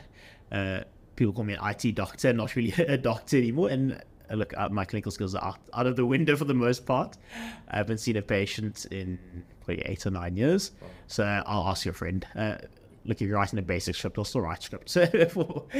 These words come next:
Speaker 1: for myself or a friend, but no, if it's, my clinical knowledge is definitely,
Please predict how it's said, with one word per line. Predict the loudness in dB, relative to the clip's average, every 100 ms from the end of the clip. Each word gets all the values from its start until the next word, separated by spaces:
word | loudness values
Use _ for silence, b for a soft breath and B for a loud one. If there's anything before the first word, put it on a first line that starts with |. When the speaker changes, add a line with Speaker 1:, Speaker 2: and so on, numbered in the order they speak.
| 2 2
Speaker 1:
for | 4
myself | 4 6 6 6
or | 6 4
a |
friend, | 2 -2 0
but | 0 -2 0
no, | 2
if | 2
it's, | 2 -2 -8 -6 -2
my | 0
clinical | 0 0 2
knowledge | 2
is | 0 0
definitely, | -2 -2 -6 -4 -4 -4